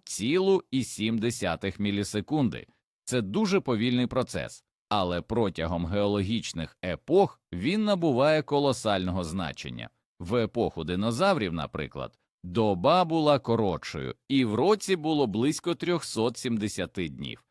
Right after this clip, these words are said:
Тож, якщо ви скаржитеся, що вам не вистачає двадцяти чотирьох годин на добу,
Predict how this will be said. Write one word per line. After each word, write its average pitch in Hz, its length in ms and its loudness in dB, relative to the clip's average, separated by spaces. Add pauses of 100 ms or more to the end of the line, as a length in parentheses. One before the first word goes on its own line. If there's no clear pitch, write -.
(320)
Тож, 107 260 0
якщо 101 380 -2
ви 85 120 -4
скаржитеся, 90 720 -2
що - 200 -4
вам 107 200 2
не 107 80 0
вистачає 113 640 0
двадцяти 101 480 -4
чотирьох 123 560 0
годин 104 380 0
на 101 120 0
добу, 104 440 2